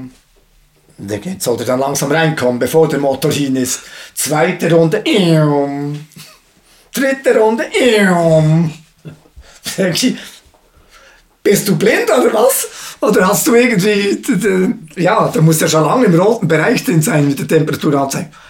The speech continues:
Erster Boxenstopp, na, kein Problem, alles gut.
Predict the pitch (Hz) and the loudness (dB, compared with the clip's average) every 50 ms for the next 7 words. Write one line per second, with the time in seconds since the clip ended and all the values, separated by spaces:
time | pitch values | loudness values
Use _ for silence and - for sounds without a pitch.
0 | - - - - - - - - - - 185 208 196 202 160 139 160 160 180 196 | -20 -20 -20 -20 -20 -20 -20 -8 -2 0 2 2 2 0 -2 0 2 2 2 2
1 | - - 285 254 - - 339 311 339 - - - - _ _ _ _ _ _ _ | 0 -2 -2 -2 -2 0 0 -2 -2 -2 -8 -18 -20 _ _ _ _ _ _ _
2 | - 151 151 - - 190 196 - 240 240 277 320 381 381 370 - - - _ _ | -18 -16 -14 -10 -10 -10 -6 -6 -6 -4 -2 -4 -4 -4 -8 -12 -18 -20 _ _
3 | _ - 147 170 247 247 - - 381 381 - 156 - - - | _ -4 -2 0 0 0 0 -2 -2 -2 -2 -4 -8 -14 -20